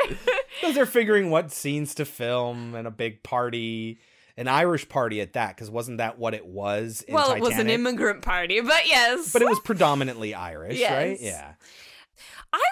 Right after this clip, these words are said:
Speaker 1: wonder what the difference is between the word "feck" and fuck.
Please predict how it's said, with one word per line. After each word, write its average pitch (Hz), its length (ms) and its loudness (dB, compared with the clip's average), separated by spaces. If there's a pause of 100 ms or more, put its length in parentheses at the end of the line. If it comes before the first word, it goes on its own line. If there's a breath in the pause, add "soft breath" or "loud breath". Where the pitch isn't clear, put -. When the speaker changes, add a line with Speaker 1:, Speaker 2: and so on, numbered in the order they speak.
Speaker 1:
wonder 339 320 0
what 269 300 -6
the 233 60 -8
difference 220 400 -6
is 196 140 -6
between 202 380 -6
the 190 60 -6
word 180 280 -4
"feck" - 600 -4 (440)
and 220 180 -4
fuck. - 500 -10